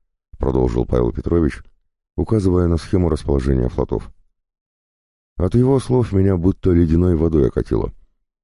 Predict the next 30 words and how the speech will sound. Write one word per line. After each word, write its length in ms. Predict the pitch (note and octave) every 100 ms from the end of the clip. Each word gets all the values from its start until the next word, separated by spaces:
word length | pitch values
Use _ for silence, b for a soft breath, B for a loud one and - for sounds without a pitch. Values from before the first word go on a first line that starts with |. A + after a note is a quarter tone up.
| _
Я 160 | C2 C2
поспешно 480 | C2 B1+ C2+ - C2
вывел 320 | B1+ C2 B1+
на 120 | B1
дисплей 360 | A#1 - - B1+
списки 340 | - C2+ -
командующих 720 | - C2 E2+ C2 A#1 - A#1 - - _ _ _ _ - -
и 40 |
с 120 | C#3 A2+
горечью 420 | F#2 D#2+ - C2+
убедился, 560 | B1 D2 A2+ - A#2+ - - _ _ _
что 180 | - -
напротив 440 | F#2+ F2 A2+ G#2+ G2
нас 180 | A2
действительно 560 | F2+ F#2+ - F2+ D2 C2+
находится 500 | C2 - C2+ B1+ C#2+
флот 300 | - E2+ -
под 160 | - B1
началом 440 | C2 - F2 E2+
моего 400 | C#2+ B1+ C2 D#2+
бывшего 360 | C2 B1 - A#1
соратника. 560 | - A1 - G#1+ G#1 - _ _ _ _ _ _ _ _
«Нет, 360 | - C#2 C2 -
я 240 | C2+ D2
этого 320 | F2+ F2+ F#2
не 140 | F#2 F2
знал», 340 | B1+ A1 G#1 - _ _ _ _ _ _
печально 420 | - C#2 C2+ A1+
ответил 340 | G#1+ A#1+ - C#2+
я, 200 | F#2